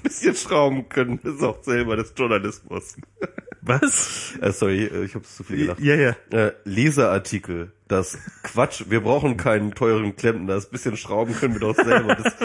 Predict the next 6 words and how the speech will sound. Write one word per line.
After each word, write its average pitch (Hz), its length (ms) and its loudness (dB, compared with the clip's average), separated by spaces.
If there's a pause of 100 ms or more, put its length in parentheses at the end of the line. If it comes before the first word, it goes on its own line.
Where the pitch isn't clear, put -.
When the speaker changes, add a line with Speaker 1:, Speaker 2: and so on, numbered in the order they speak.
(120)
Speaker 1:
<laughs> 240 140 -2
Journalismus. 104 760 0 (2500)
Oh, 123 180 4
der 98 140 2
frühe 147 380 2
Vogel, 135 520 0